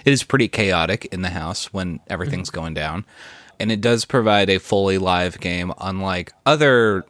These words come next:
Speaker 1: like, pseudo, like, y-, you, you're touching upon something that someone could play this and never have played a role-playing game and would not recognize this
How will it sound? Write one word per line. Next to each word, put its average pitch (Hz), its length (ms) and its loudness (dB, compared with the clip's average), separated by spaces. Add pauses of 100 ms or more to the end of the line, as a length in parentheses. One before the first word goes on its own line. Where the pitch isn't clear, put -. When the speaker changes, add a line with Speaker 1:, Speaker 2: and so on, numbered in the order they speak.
Speaker 1:
like, 104 280 -2
pseudo, 113 720 2 (640)
like, 117 260 0 (500)
y-, 98 140 -12 (120)
you, 117 220 2
you're 117 420 2
touching 156 400 0
upon 101 300 2
something 98 260 -2
that 90 160 -4
someone 110 300 2
could 110 340 0
play 101 300 2
this 92 500 0
and 104 120 -2
never 107 200 2
have 104 140 0
played 95 160 0
a 92 40 2
role-playing 95 440 0
game 92 260 2
and 98 180 -2
would 110 200 2
not 107 200 2
recognize 85 600 -4
this - 360 -2